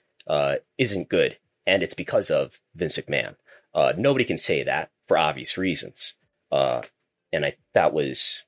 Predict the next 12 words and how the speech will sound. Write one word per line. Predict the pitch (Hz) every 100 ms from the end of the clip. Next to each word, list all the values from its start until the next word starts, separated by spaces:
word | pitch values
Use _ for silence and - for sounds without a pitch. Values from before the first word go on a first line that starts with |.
| _
more | 90 95
present | 95 - 85 80 76 - - -
than | - 73 69
ever | - 73 69 67 -
to | - 67
me | 60 58 -
in | - 64
this | 64 - - -
interview, | - 65 65 - 62 -
I | 82
guess. | 71 67 - - -
Uh, | - 65